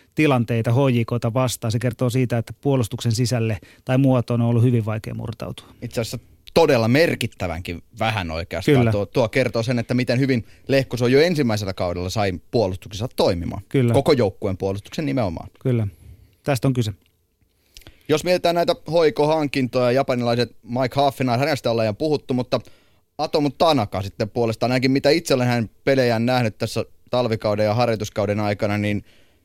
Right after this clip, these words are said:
Speaker 2: peruspelaamisen taso on aivan järisyttävän korkealla tasolla. Ja,
Speaker 1: Niin.
Speaker 2: ja uskon, että hän voi olla jopa vielä merkittävämpikin tekijä H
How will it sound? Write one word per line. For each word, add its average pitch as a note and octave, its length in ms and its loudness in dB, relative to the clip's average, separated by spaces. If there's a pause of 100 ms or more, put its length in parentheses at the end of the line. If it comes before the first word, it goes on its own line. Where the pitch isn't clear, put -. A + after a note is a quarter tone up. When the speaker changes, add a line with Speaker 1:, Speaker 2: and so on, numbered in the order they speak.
(180)
Speaker 2:
peruspelaamisen A#2 1080 0
taso B2+ 440 2
on F#2 220 -2 (580)
aivan G#2+ 440 -2
järisyttävän G2+ 800 0
korkealla F#2 680 -4
tasolla. F2 440 -6 (360)
Ja, D3+ 120 2
Speaker 1:
Niin. B2+ 200 2 (280)
Speaker 2:
ja C3 140 2 (240)
uskon, G3 400 4
että C3 280 0 (140)
hän C#3+ 260 2
voi D3 180 6
olla D3 180 4
jopa C#3 280 2
vielä C#3 260 2 (640)
merkittävämpikin B2 840 0
tekijä G2+ 360 0
H F2 240 -14